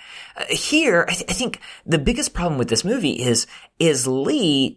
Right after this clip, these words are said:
doesn't fully embrace that milieu, that premise, he kind of waffles back and forth. And so we get some kind of funny lines where Will Smith will say, you know,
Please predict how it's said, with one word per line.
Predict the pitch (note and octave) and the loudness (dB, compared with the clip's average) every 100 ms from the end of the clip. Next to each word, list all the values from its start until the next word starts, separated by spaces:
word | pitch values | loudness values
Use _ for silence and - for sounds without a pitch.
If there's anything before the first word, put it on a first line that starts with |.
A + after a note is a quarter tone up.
| G#2 | -2
doesn't | B2+ G3 D#4 - - | 0 0 0 -4 -8
fully | - F3+ F3 D#3+ C3 - | -6 -2 0 0 0 -2
embrace | C#3+ B2 - A2 G#2+ A2 E3 B2 D2+ - - - - _ _ _ | 0 0 0 -2 0 2 2 2 0 0 0 0 -4 _ _ _
that | G#2 C3+ C3 C3+ - - - | -2 2 4 2 0 -10 -6
milieu, | A#2+ A#2+ A#2 G#2+ B2 F#3 F#2 G1+ G1+ G1+ _ _ _ | 2 4 4 2 2 2 2 -2 -10 -14 _ _ _
that | C3 B2+ - | 0 0 -4
premise, | - E3+ D#3+ D2+ - - | -2 0 2 0 -2 -2
he | - E3 | -2 0
kind | - D3+ | 2 2
of | B3 - G2+ G2+ | 0 -4 -10 -2
waffles | G2+ G2+ C3 - B2+ A#2 | 2 2 0 0 0 2
back | - G2+ G2 | 0 0 0
and | A#2+ A#2 | -4 -4
forth. | D#4 A3+ - | -2 -2 -2
And | C#3 | 2
so | D#3+ - - - | 2 2 -10 -2
we | D#3 | 2
get | A#3+ | 2
some | A#3 F3 | 0 -2
kind | - G3 | 0 0
of | F#3+ | 0
funny | - - D3 E3 G3 | -4 0 2 4 4
lines | C#3+ G#2+ F2+ E2+ F#2 G2 - - - - | 4 2 0 -2 -4 -6 -6 -16 -20 -4
where | B2+ C#3+ C3 C3 B2+ A#2+ _ _ _ | 0 2 2 4 2 2 _ _ _
Will | - C3 D#3 | 0 4 4
Smith | D#3 D3 C#3 - | 4 -2 -4 0
will | A#2+ | 2
say, | - B2+ A#2 A#2 | 4 4 4 4
you | A2+ | 2
know, | A#2 G#2+ | 2 2